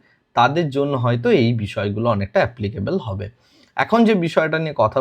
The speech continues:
বলছি সেটা হচ্ছে যে, আহ, আগামী এই দুদিনের মার্কেট কীরকম হতে পারে। যেহেতু ফ্রাইডে, আহ, এবং ফ্রাইডে আমরা দেখতে পাচ্ছি ফ্রাইডে generally, আহ, এই আনসার্টেনটির মার্কেটে, উম,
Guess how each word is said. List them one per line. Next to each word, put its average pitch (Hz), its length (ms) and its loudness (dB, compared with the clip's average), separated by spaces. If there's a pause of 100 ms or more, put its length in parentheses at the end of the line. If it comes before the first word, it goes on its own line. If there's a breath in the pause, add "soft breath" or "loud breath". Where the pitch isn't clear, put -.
বলছি 139 220 -4 (200)
সেটা 123 300 -2
হচ্ছে 127 260 -6 (520 soft breath)
যে, 120 180 2 (360)
আহ, 113 240 2 (420)
আগামী 139 280 2 (140)
এই 147 60 6 (120)
দুদিনের 143 480 0 (120)
মার্কেট 110 400 -2
কীরকম 107 340 -2 (100)
হতে 104 240 -4
পারে। 165 160 0 (460 soft breath)
যেহেতু 208 340 2 (160)
ফ্রাইডে, 160 480 4 (380)
আহ, 113 160 4 (140)
এবং 127 160 0 (140)
ফ্রাইডে 196 380 4 (120)
আমরা 160 180 2 (120)
দেখতে 120 320 -2
পাচ্ছি 104 260 -4 (140)
ফ্রাইডে 127 300 0 (100)
generally, 127 540 0 (460 soft breath)
আহ, 110 160 2 (160)
এই 151 80 6 (140)
আনসার্টেনটির 170 720 -2 (100)
মার্কেটে, 120 440 -2 (420)
উম, 110 220 -4